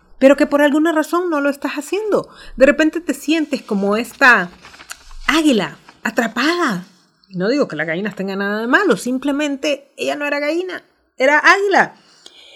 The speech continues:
Y entonces, si tú te estás sintiendo como esta águila que está atrapada en un gallinero,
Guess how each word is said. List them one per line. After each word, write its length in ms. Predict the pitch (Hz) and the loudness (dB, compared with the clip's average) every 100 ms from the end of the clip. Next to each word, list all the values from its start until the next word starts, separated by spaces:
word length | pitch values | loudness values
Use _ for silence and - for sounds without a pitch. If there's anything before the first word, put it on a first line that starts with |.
| - | -4
Y 60 | 370 | 0
entonces, 680 | 381 381 311 262 311 - - _ _ - | 2 4 4 4 0 0 -10 _ _ -16
si 260 | - - 269 | -2 2 2
tú 260 | - 349 | 2 2
te 80 | 349 | 2
estás 280 | - 285 269 | -2 -6 -6
sintiendo 640 | - 214 190 233 208 175 | -4 -4 -2 -2 -2 -2
como 360 | 175 165 165 - | -4 -8 -8 -8
esta 400 | 240 - - 151 _ | -10 -10 -14 -14 _
águila 420 | 175 165 165 165 | -10 -8 -8 -8
que 100 | 180 | -12
está 280 | 175 233 226 | -10 -10 -8
atrapada 760 | 220 214 233 208 214 170 180 208 _ | -10 -10 -6 -2 -2 -2 -6 -12 _
en 120 | 185 | -6
un 220 | 175 214 | -4 -4
gallinero, 580 | 233 240 240 175 160 185 | 0 0 0 -4 -6 -10